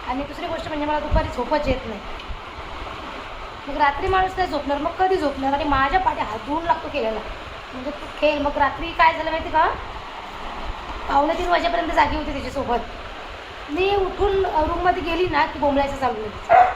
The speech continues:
मा-, पावणे तीन वाजता रात्री काय केलं, त्याच्या बाजूलाच बसली आणि बसल्या बसल्या झोपली तिथे, तेव्हा जाऊन ती गुपचूप बसली. आता तुम्हाला ब्लॉगमध्ये आवाज येत असेल त्याचा रडतोय बघा. काय आहे तुझा?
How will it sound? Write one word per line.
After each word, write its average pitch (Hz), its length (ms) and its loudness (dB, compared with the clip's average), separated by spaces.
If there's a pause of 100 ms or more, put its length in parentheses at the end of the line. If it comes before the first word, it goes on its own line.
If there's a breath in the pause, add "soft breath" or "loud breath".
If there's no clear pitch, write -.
(180)
मा-, 285 300 4
पावणे 285 360 4
तीन 330 120 -4
वाजता 330 240 2
रात्री 320 200 2
काय 339 120 4
केलं, 359 140 -4
त्याच्या - 180 -4
बाजूलाच 311 380 4
बसली 320 380 2 (720)
आणि 302 140 8
बसल्या 302 320 6
बसल्या 349 200 4
झोपली 277 320 0
तिथे, 440 380 8
तेव्हा - 180 6
जाऊन 855 200 10
ती 855 180 2
गुपचूप 855 260 8
बसली. 831 260 10 (920)
आता 262 100 -4
तुम्हाला 277 200 4
ब्लॉगमध्ये 277 420 4
आवाज 269 280 4
येत 571 120 2
असेल 831 220 8
त्याचा 855 260 6
रडतोय 784 240 8
बघा. - 220 -4 (640)
काय 415 280 10
आहे 466 120 12
तुझा? 453 480 8